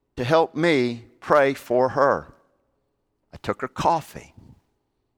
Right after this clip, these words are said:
I complimented her on her good work, 'cause she was a good worker. I, I told other people about, h-,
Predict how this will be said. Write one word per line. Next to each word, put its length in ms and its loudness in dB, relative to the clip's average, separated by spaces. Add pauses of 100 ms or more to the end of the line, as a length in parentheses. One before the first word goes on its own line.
I 80 -8
complimented 840 -6
her 260 -2
on 200 -4
her 60 -6
good 200 -4
work, 280 -2
'cause 120 -6
she 100 -2
was 180 -4
a 60 -6
good 240 -2
worker. 380 -6 (1160)
I, 380 0 (240)
I 160 -2
told 520 0
other 220 2
people 440 -4
about, 340 0
h-, 120 -10